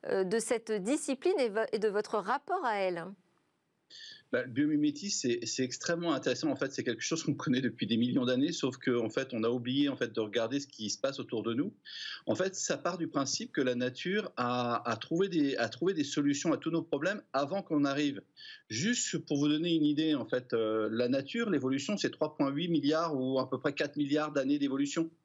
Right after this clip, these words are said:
Speaker 2: L'homme, notre ancêtre, qui était d'ailleurs une femme qui s'appelle Lucie, c'est juste trois millions d'années. Les dinosaures, c'est vingt millions d'années. Donc vous imaginez en fait toutes les espèces qui sont arrivées av-, avant nous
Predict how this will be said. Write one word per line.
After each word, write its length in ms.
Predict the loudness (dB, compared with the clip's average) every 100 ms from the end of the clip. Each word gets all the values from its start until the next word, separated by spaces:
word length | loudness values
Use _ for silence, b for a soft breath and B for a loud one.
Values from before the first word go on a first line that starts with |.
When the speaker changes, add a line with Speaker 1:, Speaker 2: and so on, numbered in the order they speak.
| B B B B 0
Speaker 2:
L'homme, 360 | 2 2 0
notre 240 | 0 0 0
ancêtre, 340 | 0 0 -2
qui 80 | -2
était 140 | 0
d'ailleurs 260 | 2 2 2
une 60 | 0
femme 260 | 0 -2
qui 140 | -4 -2
s'appelle 320 | -2 0 -2
Lucie, 540 | -2 -4 -4 -2 -4
c'est 260 | 0 2 2
juste 260 | 0 -4
trois 200 | -2 -2
millions 260 | 0 2 2
d'années. 320 | 2 2 0
Les 140 | 0 0
dinosaures, 580 | 2 2 2 0 -2
c'est 200 | -2 -2
vingt 160 | 2 0
millions 280 | 0 -2 0
d'années. 360 | 2 0 -2 B B B
Donc 140 | 2
vous 200 | 2 0
imaginez 480 | 0 0 2 2 2
en 80 | 2
fait 240 | 0 -2 -4 -10
toutes 260 | -6 -6 0
les 200 | 0 2
espèces 440 | -2 0 -2 -2
qui 120 | -6 -2
sont 220 | 0 0
arrivées 300 | -2 0 0
av-, 280 | 0 -2 -2
avant 320 | -2 0 0
nous 260 | 2 0